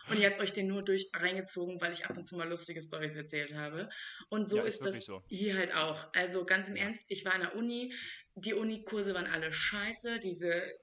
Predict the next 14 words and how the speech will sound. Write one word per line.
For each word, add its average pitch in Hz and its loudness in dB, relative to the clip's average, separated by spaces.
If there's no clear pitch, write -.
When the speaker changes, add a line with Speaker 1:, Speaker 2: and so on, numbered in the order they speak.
Speaker 1:
da 180 2
ist - -6
noch 175 -2
nicht 190 -6
so 185 -2
richtig 180 -4
viel 175 -4
bei 165 -2
rumgekommen. 202 -4
Donner-, 202 6
ich 202 2
hatte 233 0
auch - -6
nur 262 2